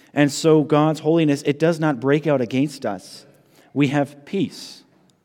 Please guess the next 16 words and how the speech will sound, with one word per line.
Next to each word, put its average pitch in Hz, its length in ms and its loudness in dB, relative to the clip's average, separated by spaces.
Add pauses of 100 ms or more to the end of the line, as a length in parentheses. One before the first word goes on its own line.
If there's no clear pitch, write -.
(580)
with 110 160 -10
God's 113 240 -4
holiness 101 680 -8 (240)
on 110 140 -6
account 143 580 -4 (440)
of 120 100 -14
the 135 80 -6
blood 98 460 -8 (400)
of 92 80 -20
Jesus 98 320 -14
Christ. - 640 -16 (1700)
But 95 120 -8
we 101 100 -10
should 156 380 0
not 131 340 0
confuse 110 1080 -6